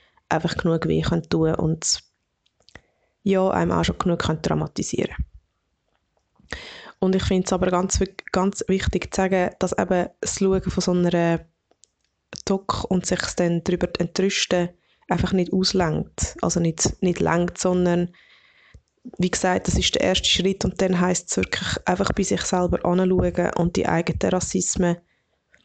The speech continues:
wo wie gesagt systeminhärent sind und wo uns alle betreffen,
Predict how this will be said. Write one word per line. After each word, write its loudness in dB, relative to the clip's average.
wo 2
wie 0
gesagt 0
systeminhärent 2
sind 2
und 2
wo 2
uns 2
alle 2
betreffen, -2